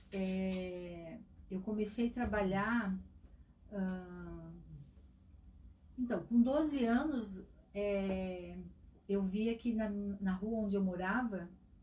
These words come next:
até umas duas ruas depois, as mães reclamavam dos, das filhas, da, geralmente meninas, né, que não faziam as tarefas, que não sabiam fazer a tarefa.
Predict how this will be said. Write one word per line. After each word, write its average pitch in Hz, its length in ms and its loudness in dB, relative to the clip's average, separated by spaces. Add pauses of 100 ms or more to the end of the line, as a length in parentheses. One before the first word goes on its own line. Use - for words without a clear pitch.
até 202 220 -2
umas 277 260 0
duas 233 280 -2
ruas 220 240 0
depois, 233 640 -4 (880)
as 214 280 2
mães 254 760 4
reclamavam 247 680 4
dos, 240 240 0
das 220 300 0
filhas, 240 580 0
da, 208 220 2
geralmente 254 540 0
meninas, 208 480 2
né, 202 120 0
que 214 120 -2
não 247 100 4
faziam 214 320 0
as 202 100 -2
tarefas, 285 540 4
que - 80 -4
não 214 100 0
sabiam 208 320 0
fazer 202 240 -2
a 196 40 -2
tarefa. 226 500 0